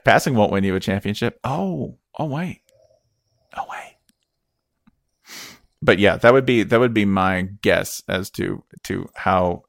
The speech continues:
they would react to a Skip Holtz. By the way, like, you know, the way that, I don't know if you've seen The Death of Stalin. It's like a movie coming out about, you know, when Stalin finally kicked it and how terrifying that was for everybody.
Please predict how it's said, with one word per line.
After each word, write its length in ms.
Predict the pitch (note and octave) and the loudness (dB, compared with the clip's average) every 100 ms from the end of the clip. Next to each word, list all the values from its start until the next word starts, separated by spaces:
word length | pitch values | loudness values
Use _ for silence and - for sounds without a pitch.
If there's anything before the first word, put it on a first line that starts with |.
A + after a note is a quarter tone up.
| - | -14
they 140 | - F2 | -4 -2
would 140 | E2+ | -2
react 500 | E2+ F2+ F2 - - | -4 -6 -6 -8 -18
to 220 | - F#2+ - | -6 -6 -4
a 120 | F2 | -6
Skip 260 | - - - | -2 -4 -2
Holtz. 220 | - - | -4 -4
By 200 | - F#3+ | 6 6
the 80 | C#3 | 8
way, 160 | A#2 | 4
like, 320 | G#2 F#2 E2+ - _ _ _ _ | 4 2 0 -8 _ _ _ _
you 100 | A2+ | 0
know, 80 | A2+ | 2
the 120 | G#2+ | 4
way 100 | A2 | 2
that, 220 | G#2+ F#2+ - _ | 2 0 -4 _
I 200 | G2+ F#2 - | -4 -4 -2
don't 180 | G2+ | 0
know 80 | G2+ | 0
if 80 | F#2+ | -2
you've 120 | G2 | -6
seen 180 | - G2 | -4 -4
The 80 | F2+ | -2
Death 240 | F2 F2 | 0 -2
of 80 | E2+ | -4
Stalin. 500 | - - E2+ G2 G2+ - _ | -6 -4 -2 -2 -4 -10 _
It's 100 | - | -2
like 160 | G2 - | -2 0
a 160 | F2 - - _ | -4 -6 -20 _
movie 280 | - G2 G2+ | -2 -2 0
coming 280 | G2+ G2 G2 | -2 -2 0
out 140 | F#2+ | 0
about, 260 | F#2 F2+ - | 0 -2 -4
you 60 | F#2 | -6
know, 100 | E2+ | -6
when 120 | F2 | -8
Stalin 300 | - F2+ F2+ | -4 -4 -2
finally 240 | F#2+ F2+ | -4 -4
kicked 240 | E2+ F#2 F#2 | -6 -8 -6
it 120 | - | -6
and 80 | F#2+ | -6
how 60 | |
terrifying 500 | F2 - F2+ F2+ G2 | -6 -2 -2 0 0
that 140 | G2 - | 0 -2
was 200 | G#2 G#2 | -2 -4
for 140 | - | -2
everybody. 400 | G#2 G#2+ A2 A#2 | 0 2 2 0